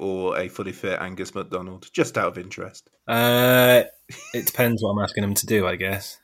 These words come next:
Speaker 1: Very good point. Very, very good point.
Speaker 2: I'll go for MacDonald, I guess, nine times out of ten.
Speaker 1: <laughs> I like how you reply to that seriously. <laughs> Nine times out of ten,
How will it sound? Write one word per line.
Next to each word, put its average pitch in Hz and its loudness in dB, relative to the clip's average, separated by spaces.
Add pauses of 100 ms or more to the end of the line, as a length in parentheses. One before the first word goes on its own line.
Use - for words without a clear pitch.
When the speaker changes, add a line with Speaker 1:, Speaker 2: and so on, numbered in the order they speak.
(100)
Speaker 1:
Very 92 -10
good 101 -10
point. 131 -8
Very, 98 -4
very 98 -4
good - -8
point. 143 -10 (100)
Speaker 2:
I'll 135 2
go 147 8
for 135 0
MacDonald, 110 0
I 98 -12
guess, 98 -4
nine 101 -4
times 92 -6
out 92 -8
of 98 -12 (720)
ten. 262 -8 (400)
Speaker 1:
<laughs> - -18
I 175 4
like 151 4
how 110 -2
you 104 0
reply 92 -2
to 87 -12
that 85 -4 (180)
seriously. 85 -6
<laughs> - -20
Nine 117 -2
times 127 2
out 101 8
of 107 -4
ten, 98 -4